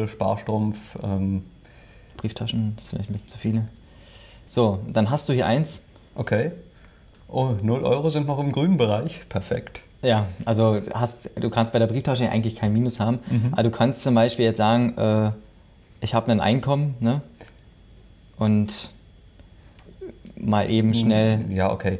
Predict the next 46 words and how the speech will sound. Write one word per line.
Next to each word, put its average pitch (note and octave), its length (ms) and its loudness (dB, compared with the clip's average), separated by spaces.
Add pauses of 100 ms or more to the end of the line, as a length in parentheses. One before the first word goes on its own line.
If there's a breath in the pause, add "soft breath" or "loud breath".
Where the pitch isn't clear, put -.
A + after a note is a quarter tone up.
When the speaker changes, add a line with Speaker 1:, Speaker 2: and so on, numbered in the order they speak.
(220 loud breath)
Speaker 2:
Äh, G#2+ 300 2
zeichnet B2 360 -2
mir A#2+ 100 0
das A#2+ 160 0
auch A2+ 80 -2
die A#2 120 0
Gegenbuchungen G#2+ 600 2
auf, F#2 260 -2
wenn F#2 100 0
ich F2+ 100 -2
jetzt - 160 -4
irgendwo, F#2+ 640 0
äh, F#2+ 280 0
dann, F#2+ 160 0
damit G2 220 2
ich G#2 80 0
hinterher A2+ 340 2
weiß, G#2+ 360 -2
wie, G#2+ 280 2
wie G#2+ 120 0
viel G#2+ 180 0
Geld G#2 260 0
ich - 160 -6
bei G2 300 2
welcher G2+ 220 0
Frittenbude G#2 440 0
gelassen G2 380 0
hab, F#2+ 60 0
Speaker 1:
Genau, G#2+ 220 6
Speaker 2:
oder? F#2+ 60 2
Speaker 1:
hier A#2 140 2
Überweisungskonto C3 760 0
gibst A#2+ 180 -4
du B2 60 2
jetzt A2+ 120 0
einfach G#2+ 300 0
Brieftasche, C3+ 460 -2
also A2+ 120 4
Speaker 2:
Mhm. - 80 4
Speaker 1:
machst G#2+ 180 -2
du - 20 -10
hier G#2 140 0
soll. B2+ 280 2 (720 loud breath)
Und A2+ 220 4
dann, A#2+ 240 4
äh, A2 500 4